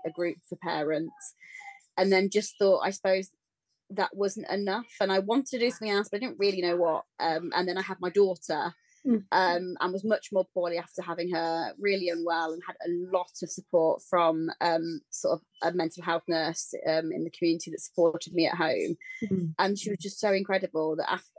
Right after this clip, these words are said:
Speaker 1: like, once I'd been discharged and recovered, I just thought, "That's what I want to do." Sort of that really, h-, real holistic support where I can,
Speaker 2: Mm.
Speaker 1: like,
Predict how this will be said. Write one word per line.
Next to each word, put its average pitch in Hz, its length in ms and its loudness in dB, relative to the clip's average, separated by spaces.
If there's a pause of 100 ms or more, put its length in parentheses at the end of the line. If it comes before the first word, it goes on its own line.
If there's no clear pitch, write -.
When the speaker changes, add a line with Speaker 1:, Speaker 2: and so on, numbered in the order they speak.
(120)
Speaker 1:
like, 175 240 0
once 190 360 0
I'd 190 160 0
been 190 140 -2
discharged 185 520 -4
and 170 40 -6
recovered, 180 380 -2
I 160 60 0
just - 180 -6
thought, - 180 -2
"That's - 320 -2
what 180 160 0
I 190 40 6
want 185 240 0
to - 80 -16
do." 107 360 0 (380)
Sort - 160 0
of 190 60 -4
that 190 180 0
really, 214 280 0
h-, 196 220 -6
real 214 240 2
holistic 202 680 -2
support 175 520 2
where 175 180 0
I 170 100 -2
can, 190 200 -12
Speaker 2:
Mm. - 140 -12
Speaker 1:
like, 170 280 0